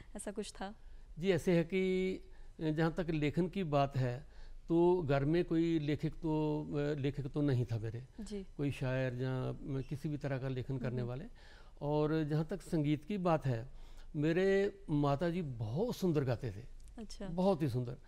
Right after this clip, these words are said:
Speaker 2: इतना सुंदर कि मैं किसी कलाकार का, अगर फिल्म इंडस्ट्री के किसी कलाकार का नाम लूँ कि फलां फलां कलाकार जो, अ, अ, लेडी सिंगर हैं, तो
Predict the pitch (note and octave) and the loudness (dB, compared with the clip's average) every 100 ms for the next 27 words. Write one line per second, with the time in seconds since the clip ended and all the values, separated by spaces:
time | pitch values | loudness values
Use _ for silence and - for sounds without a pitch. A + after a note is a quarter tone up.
0 | - - - - D#3 G#3 G3 F#3+ F3+ F#3+ | -20 -18 -14 -6 2 2 4 2 2 2
1 | G3+ F#3 F3 F3+ F3+ E3 D#3 F3 D#3 D#3+ | 0 0 -2 -2 -2 0 0 0 0 0
2 | D#3 D#3 E3 E3 E3 D3+ - E3 D#3 C#3+ | 0 0 0 0 0 -2 -2 -4 -2 -4
3 | D3+ D#3 D3 C#3 C#3+ C#3 C#3+ C3+ C#3+ C#3 | -4 -2 0 0 -2 0 0 0 0 0
4 | B2+ - - - - - D#3+ E3 F3 - | -2 -8 -14 -14 -14 -2 2 4 2 -4
5 | - - - - - - D#3 G#3 D3+ G3 | -16 -16 -16 -16 -8 2 4 4 4 4
6 | G3 F3 D#3+ D#3 D#3 D3 D3 D#3 D3+ D3 | 4 4 2 2 2 2 2 2 2 2
7 | D3 - - D3 C#3+ C#3+ D3 - - - | 0 -4 -6 -2 0 0 -2 -8 -18 -16
8 | - D3+ C3+ D3 D#3 D#3 D#3+ D#3 C#3+ C3 | -4 0 2 4 4 4 4 6 4 4
9 | B2 C3 - - - - F#3+ | 0 -4 -14 -16 -16 -2 0